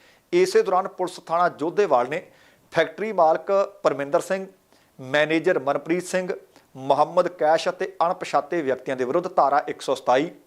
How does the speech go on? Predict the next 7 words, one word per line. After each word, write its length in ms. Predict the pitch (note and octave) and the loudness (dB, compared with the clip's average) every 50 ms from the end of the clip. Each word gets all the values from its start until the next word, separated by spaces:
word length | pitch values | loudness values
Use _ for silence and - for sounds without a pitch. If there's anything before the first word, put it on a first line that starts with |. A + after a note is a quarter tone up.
| _ _ _ _ _ _ _ _ | _ _ _ _ _ _ _ _
ਤਿੰਨ 120 | D3+ D3 C#3 | 0 0 0
ਸੌ 180 | C#3+ - D#3 D3+ | 0 -2 -2 -2
ਛਪੰਜਾ, 580 | - - C#3 - C#3 C3 B2+ C#3+ D#3+ - - A3 - - _ _ _ _ _ _ | -2 -10 -6 -6 -6 -4 2 4 4 4 4 0 -4 -18 _ _ _ _ _ _
ਚੁਹੱਤਰ, 540 | - D3+ C3 C3+ C3+ - - D#3+ D#3+ E3+ E3+ E3+ - - _ _ | -6 -2 -2 -2 -4 -2 0 2 2 2 2 0 -2 -10 _ _
ਪਚੱਤਰ, 560 | - D3+ C#3+ D3 C3 - - D#3+ D#3 D#3+ E3 - - - _ _ | -10 -4 0 0 0 0 0 0 2 2 0 -2 -6 -16 _ _
ਇਕਾਹਠ 440 | E3+ D#3+ - - D#3 C#3 C#3 D3+ D3 | -12 -12 0 2 2 2 2 0 -2
ਦੀ 160 | D3 D3+ E3+ | -6 -14 -14